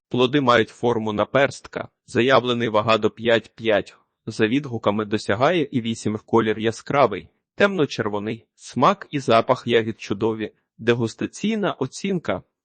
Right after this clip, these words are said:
П'ять. Плоди польки вважаються зразком смаку. У них приємна консистенція, щільна, соковита, м'ясиста. Вміст цукру одинадцять сім, кістянки дрібні. Сорт позиціонується як десертний.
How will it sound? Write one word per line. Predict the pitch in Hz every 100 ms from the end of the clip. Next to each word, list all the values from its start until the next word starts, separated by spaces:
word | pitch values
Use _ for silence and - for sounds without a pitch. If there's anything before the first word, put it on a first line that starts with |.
| _
П'ять. | - 104 104 -
Плоди | 104 110 113
польки | - 120 - 113
вважаються | 98 101 104 110 104 110
зразком | 104 98 - 113 120
смаку. | - 107 - 101 -
У | 110
них | 107 113
приємна | - 113 113 135 120
консистенція, | 110 107 - 113 - 107 120 - 104 - _
щільна, | - - 190 190 175
соковита, | - - 110 120 156 170
м'ясиста. | 156 147 - 110 - 101 90 _ _
Вміст | - 131 202 -
цукру | - 190 - 123
одинадцять | 123 110 110 160 - 147 -
сім, | - 196 170
кістянки | - 110 - 131 123 107 110
дрібні. | 110 107 107 127 147 _
Сорт | _ - _ - 131 - -
позиціонується | 113 110 - 101 120 185 185 165
як | 156 147
десертний. | 131 113 113 101 - 95 80